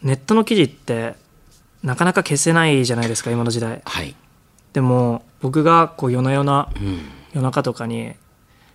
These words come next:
Speaker 1: まあ、なるべくおふくろとかに会いたくないんで、
Speaker 2: うん。
Speaker 1: こう、夜中とか、あの、二階から一階に降りるわけですよ、家の。
Speaker 2: うん、うん。
Speaker 1: そうすると、いっつも夜中の二時とか三時ぐらいに、
Speaker 2: う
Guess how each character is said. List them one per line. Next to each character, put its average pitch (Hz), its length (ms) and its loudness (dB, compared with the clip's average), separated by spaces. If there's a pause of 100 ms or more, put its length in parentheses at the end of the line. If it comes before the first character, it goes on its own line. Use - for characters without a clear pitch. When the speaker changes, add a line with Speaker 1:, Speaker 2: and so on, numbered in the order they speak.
(120)
Speaker 1:
ま 135 80 -2
あ、 - 20 -2
な 123 100 -2
る 139 80 2
べ 151 120 4
く 151 260 4
お 147 60 2
ふ - 100 -10
く - 80 -2
ろ 156 60 2
と 156 60 0
か 131 60 -4
に 117 80 -4
会 123 100 -2
い - 20 -6
た 143 100 -4
く 135 80 -6
な 123 80 -2
い 120 80 -4
ん 117 120 -8
で、 120 140 -6
Speaker 2:
う 117 60 -2
ん。 95 480 -6
Speaker 1:
こ 104 100 -10
う、 117 40 -4
夜 117 80 -2
中 131 200 0
と 131 100 -2
か、 117 260 -10 (260)
あ 113 160 -8
の、 107 340 -10 (200)
二 123 160 -4
階 135 160 0
か 147 80 0
ら 131 60 2
一 120 100 -6
階 143 120 2
に 135 60 2
降 127 60 2
り 139 100 4
る 123 140 2
わ 107 120 -4
け 113 100 -12
で 110 80 -8
す 110 100 -8
よ、 117 80 -2
家 165 80 2
の。 147 160 0 (100)
Speaker 2:
う 107 60 -8
ん、 - 20 -4
う 107 40 -2
ん。 90 140 -6 (640)
Speaker 1:
そ - 140 -2
う - 20 0
す 170 100 2
る 170 120 4
と、 139 420 2 (160)
い 165 80 -2
っ 160 60 -4 (100)
つ - 140 0
も 151 120 4
夜 135 140 4
中 143 240 0
の 143 260 0 (160)
二 147 160 4
時 156 80 0
と 131 80 0
か 123 80 -4
三 143 240 0
時 143 60 2
ぐ 143 80 4
ら 117 80 2
い 113 80 -2
に、 117 160 -2
Speaker 2:
う 113 40 -2